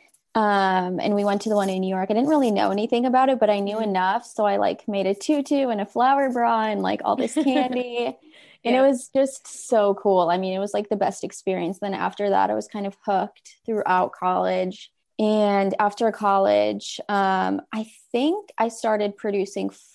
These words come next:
Speaker 1: first, but I remember I worked at a restaurant and a friend of mine at the time who worked there with me was a D J, and he kinda showed me the basics and stuff. And then I bought my own controller and kinda taught myself. And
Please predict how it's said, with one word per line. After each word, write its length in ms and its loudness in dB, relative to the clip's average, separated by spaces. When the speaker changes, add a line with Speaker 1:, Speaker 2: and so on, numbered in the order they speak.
Speaker 1:
first, 680 -6
but 200 2
I 100 2
remember 480 0
I 80 2
worked 460 -2
at 80 2
a 60 0
restaurant 760 -2
and 480 -4
a 80 -4
friend 240 0
of 80 2
mine 180 0
at 120 -4
the 60 -4
time 280 -4
who 100 -4
worked 240 -2
there 140 0
with 180 -2
me 320 -4
was 220 -4
a 40 -4
D 220 -4
J, 240 0
and 80 -4
he 80 -6
kinda 560 -4
showed 300 -2
me 100 -4
the 80 -6
basics 540 -2
and 120 -4
stuff. 580 -2
And 160 0
then 200 2
I 80 0
bought 200 0
my 140 -2
own 220 0
controller 760 0
and 200 -6
kinda 220 -4
taught 220 -4
myself. 760 -2
And 400 -2